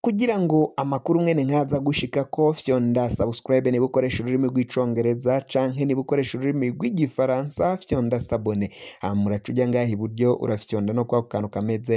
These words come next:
nk'agakengeri. Amakuru, ibiganiro dutohoza umwanya ku mwanya, bizoja bikugerako aho uzoba uherereye hose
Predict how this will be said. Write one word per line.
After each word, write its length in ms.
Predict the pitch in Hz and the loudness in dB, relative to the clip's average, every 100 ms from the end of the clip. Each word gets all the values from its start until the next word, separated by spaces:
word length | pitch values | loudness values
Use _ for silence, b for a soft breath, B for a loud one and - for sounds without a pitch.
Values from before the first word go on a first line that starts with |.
| 107 | 0
nk'agakengeri. 960 | 113 135 123 - 127 110 107 123 110 - B B B | -2 -2 -2 0 0 2 2 2 0 -6 B B B
Amakuru, 560 | 107 110 104 - 120 127 131 | -4 -2 -4 -2 0 0 0
ibiganiro 840 | 139 120 131 123 123 123 123 123 | 0 0 2 2 2 0 2 2
dutohoza 500 | 120 120 120 131 131 127 | 0 0 0 0 0 0
umwanya 320 | 123 127 131 | 0 0 0
ku 120 | 120 110 | -2 -2
mwanya, 480 | 113 123 135 127 131 - | 0 0 0 0 -2 -2
bizoja 500 | 185 156 143 131 135 | -4 0 0 2 0
bikugerako 760 | 156 - 131 127 120 - - 120 120 | -2 -4 -4 0 -2 -2 0 2 2
aho 180 | 110 113 | 0 -2
uzoba 560 | 110 113 101 95 95 92 - - | -2 0 0 -2 -2 -2 -2 0
uherereye 520 | 147 - 95 95 98 | 2 2 0 -2 -4
hose 440 | 98 95 - - | -4 -4 -6 -6